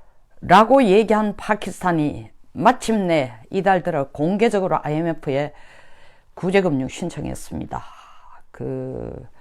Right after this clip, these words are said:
아이엠에프의 이 백발성성한 라가르드 아이엠에프 총재는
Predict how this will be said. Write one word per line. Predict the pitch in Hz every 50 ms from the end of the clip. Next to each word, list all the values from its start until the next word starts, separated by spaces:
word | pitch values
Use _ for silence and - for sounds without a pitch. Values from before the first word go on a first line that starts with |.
| - - - - - - -
아이엠에프의 | - 175 196 220 226 233 240 233 - 202 190 175 160 151 - -
이 | 113 156 151 143 - -
백발성성한 | - 208 208 - - 220 233 214 - - 214 214 - - 196 202 185 196 208 185 156 139 127 - - - - - - - - - - - - - - - - - - - - - - - -
라가르드 | - 160 180 180 196 214 214 220 214 214 - 170 160 147 131 107 - - - - - - - _ _ _ _ - - - - - - - - - - -
아이엠에프 | - - 185 190 202 214 202 - -
총재는 | - - 208 214 196 196 208 196 165 147 131 113 -